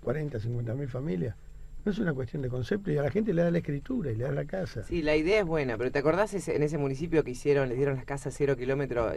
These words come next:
Speaker 2: Lo cubrimos acá también con C cinco N, con el calefón, con la estufa, con todo. En los dos días habían roto todo, habían vendido el baño, habían
Speaker 1: Eh,
Speaker 2: vendido
Speaker 1: eh, eso es
Speaker 2: Eso
Speaker 1: o-,
Speaker 2: también.
Speaker 1: Sí, pero lo sacás de la Villa treinta y uno.
Speaker 2: Sí.
Speaker 1: Porque ¿sabés cuál es mi problema?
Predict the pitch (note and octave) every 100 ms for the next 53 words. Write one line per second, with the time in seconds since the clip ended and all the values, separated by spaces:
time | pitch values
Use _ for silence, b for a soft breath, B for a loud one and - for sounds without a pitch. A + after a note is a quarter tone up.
0 | D#2 G#2+ B2 B2+ C#3 F3+ C3+ A#2+ C3 A#2+
1 | B2 B2 B2 B2 B2+ D#3 E3 A#2+ A2 b
2 | b b - D#3 D3+ C3+ A#2+ A2+ - D3+
3 | D3+ C#3+ C#3 C#3+ C#3+ A#2+ - D#3 D3+ C3+
4 | C3+ F#3+ G#3+ C#3 B2+ C#3+ C#3+ E3 C#3+ C3
5 | C3 B2+ B2 F#3+ G3 B2 - B2+ C3+ B2
6 | A#2+ B2 A2+ C3 D#3+ D#3 C#3 A#2+ B2 D#3
7 | C3+ C3+ B2+ D3+ D3 C#3+ C#3+ C3+ C3 B2+
8 | B2+ D3+ - F#3 - - - - A3+ E3
9 | C#3 E3 E3 B2+ F3+ D3 D3+ D3 B2 D3
10 | F3+ E3 C#3+ D3 C#3+ B2+ B2+ C3 C3+ A2
11 | G#2 B2 C#3+ F#3 G3 F3+ D#3 C#3 B2 C#3+
12 | F#3 E3 G2+